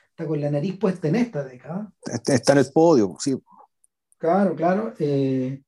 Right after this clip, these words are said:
Speaker 1: el, todos, todos adoptan esta lógica. Eh, me da la sensación de que esto proviene también de cierta evolución, de cierta evolución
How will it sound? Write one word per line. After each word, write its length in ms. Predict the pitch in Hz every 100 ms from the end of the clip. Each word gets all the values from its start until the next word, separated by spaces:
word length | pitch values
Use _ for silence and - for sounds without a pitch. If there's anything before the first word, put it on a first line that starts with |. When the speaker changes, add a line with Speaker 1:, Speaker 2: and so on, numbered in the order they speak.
| _ - - _ _ -
Speaker 1:
el, 880 | 160 143 143 135 135 139 135 131 - _ _ _ _ _ _
todos, 420 | - 220 262 247
todos 300 | - 214 208
adoptan 400 | 196 214 208 190
esta 200 | 175 - 143
lógica. 340 | - _ - _ _ _ _ _ _ _ _ _ _ _ _ _ -
Eh, 380 | 180 160 156 - _ _ _ _ _ _ _ _ _
me 260 | 196 175 170
da 140 | 214
la 100 | 269
sensación 500 | 262 247 - 220 254
de 100 | 220
que 80 | 220
esto 200 | 226 -
proviene 380 | 196 185 220 226
también 320 | 208 202 226
de 80 | 214
cierta 320 | - 226 -
evolución, 720 | 202 175 156 - 202 196 240 _ _ _ _ _
de 80 | 156
cierta 260 | 196 190 196
evolución 920 | 170 165 196 185 185 175 165 151